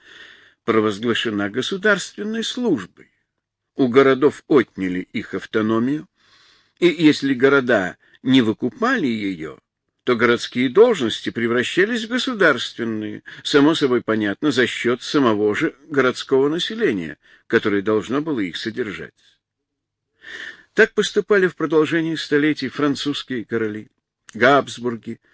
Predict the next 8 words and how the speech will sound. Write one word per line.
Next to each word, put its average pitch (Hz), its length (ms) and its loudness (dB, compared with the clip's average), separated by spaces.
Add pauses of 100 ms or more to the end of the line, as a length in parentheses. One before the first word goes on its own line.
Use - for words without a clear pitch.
(280)
Гогенцоллерны, 135 1200 4 (500)
а 151 240 2
с - 100 -6
ними 196 240 -2
вся 202 360 2
армия 156 420 0
мелких 127 480 -4
государей. 101 600 -10